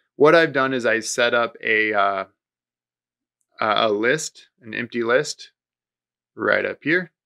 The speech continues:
Uh, really an empty dictionary, it looks like. And so I'm going to say, "Add a new item to my dictionary if there's an error that uses the table name, uh, and,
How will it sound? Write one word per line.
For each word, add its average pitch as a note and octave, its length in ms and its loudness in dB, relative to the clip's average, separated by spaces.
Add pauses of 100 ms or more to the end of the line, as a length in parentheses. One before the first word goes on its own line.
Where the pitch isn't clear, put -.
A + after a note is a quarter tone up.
(1000)
Uh, G#2 240 -2
really G#2+ 280 -2
an G#2+ 80 -14
empty G#2 340 -12
dictionary, C3 480 -4
it B2+ 60 -4
looks C3 180 -4
like. C3 220 -2
And B2 180 -14
so B2 140 -2
I'm C3 140 -2
going C#3+ 200 -4
to C3+ 100 -12
say, A#2+ 460 0
"Add D3 240 4
a E3+ 40 2
new D#3+ 180 -2
item C3 280 0
to - 120 -18
my D3 100 -4
dictionary A#2+ 640 -4
if - 160 -8
there's A2+ 220 -4
an C#3+ 80 -6
error G#2 320 -2 (360)
that A#2+ 180 2
uses B2+ 360 -2
the A2+ 120 -4
table B2+ 420 -2
name, A#2+ 400 -4 (800)
uh, G#2+ 440 0
and, A2 500 -4